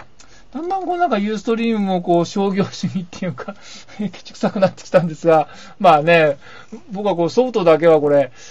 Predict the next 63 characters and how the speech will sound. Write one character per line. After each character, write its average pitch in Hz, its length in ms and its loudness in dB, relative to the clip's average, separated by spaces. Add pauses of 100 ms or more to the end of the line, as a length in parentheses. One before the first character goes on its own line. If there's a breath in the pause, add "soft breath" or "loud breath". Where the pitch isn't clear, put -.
(180 loud breath)
四 165 240 -8
万 165 220 2
円 165 100 -2
ぐ 165 60 -6
ら 160 140 2
い 135 40 0
で 135 80 -6
買 131 160 -2
っ - 40 -10
た 156 220 0
ん 151 60 -4
で 135 100 -6
す 127 80 -14
け 127 120 -8
ど、 123 760 -2 (580)
ま 156 320 -16
あ - 20 -12
な 175 140 -8
ん 170 40 -14
か 160 100 -8
ね、 151 360 -6
ま 147 340 -4 (600 soft breath)
あ、 123 40 -12
な 120 120 -10
ん 165 60 -4
で 226 60 0
僕 254 180 -4
あ 240 80 0
の 226 160 -4
無 202 140 -6
料 196 160 -8
で 196 80 -8
や 196 60 -4
ら 196 120 -6
せ 185 60 -18
て 202 80 -14
く 196 60 -14
れ 196 100 -12
と 196 80 -16
も 185 120 -8
言 170 80 -8
わ 170 100 -8
な 175 80 -8
い - 20 -8
で 175 60 -10
す 175 100 -20
け 175 60 -14
ど、 165 220 -12 (1500 loud breath)
ま 139 260 -6 (140)
あ、 143 60 -10
あ 139 40 -10
の、 135 340 -14 (540)
だ 165 160 -4
ん 175 60 -4
だ 175 100 0
ん 165 60 -4
こ 165 100 -6
う - 20 -6
ネ 156 120 -4
ッ - 20 -4
ト 170 180 -8
も 170 200 0
圧 156 100 -4